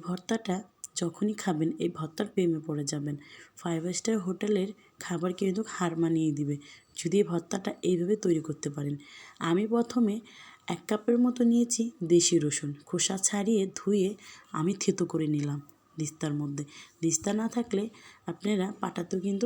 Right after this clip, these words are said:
থেতো করে নিতে পারেন। এটা বেশি থেতো করা যাবে না, আবার, আবার বেশি বড়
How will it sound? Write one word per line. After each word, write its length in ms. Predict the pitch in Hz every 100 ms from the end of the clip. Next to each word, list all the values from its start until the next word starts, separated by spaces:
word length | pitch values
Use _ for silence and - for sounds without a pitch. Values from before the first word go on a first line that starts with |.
| 240
থেতো 220 | - 175 170
করে 140 | 160 151
নিতে 160 | 147 156 151
পারেন। 220 | 139 143 - - - - - -
এটা 160 | 190 196 208
বেশি 200 | 214 233 233
থেতো 160 | 214 226 220
করা 160 | 226 214
যাবে 180 | 220 226
না, 40 | 240 208
আবার, 160 | 202 190
আবার 120 | 185 170 - - - 175
বেশি 180 | 175 185 180
বড় 140 | 170